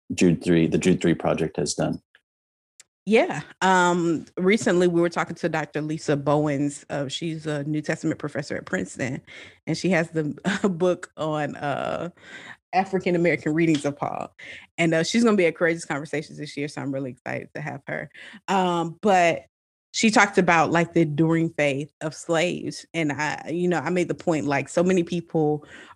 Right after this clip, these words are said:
Speaker 2: are falling away now because they think just it's too much. And I'm just like, we can look to the slaves and how they believed in God still beyond suffering.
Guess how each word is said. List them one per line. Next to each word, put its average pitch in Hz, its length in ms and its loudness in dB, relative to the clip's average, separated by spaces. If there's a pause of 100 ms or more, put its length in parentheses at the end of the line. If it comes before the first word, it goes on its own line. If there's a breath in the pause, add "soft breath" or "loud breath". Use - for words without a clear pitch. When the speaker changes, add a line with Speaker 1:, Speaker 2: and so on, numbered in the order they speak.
Speaker 2:
are 170 100 4
falling 175 500 4
away 151 360 0
now 139 400 0
because 151 320 -2
they 156 140 0
think 151 380 -2
just - 300 -10
it's - 240 -6
too - 180 0
much. 156 540 -2 (420 loud breath)
And 180 140 4
I'm 175 160 6
just 180 200 2
like, 156 380 2
we 175 180 -4
can 208 180 -2
look 156 320 -4 (100)
to 160 400 -2
the 147 80 -6
slaves 165 540 -2
and 160 160 -6
how 165 200 -4
they 170 140 -4
believed 147 380 -8
in 143 100 -4
God 139 340 -8
still 185 460 -2
beyond 151 480 -6
suffering. 143 540 -4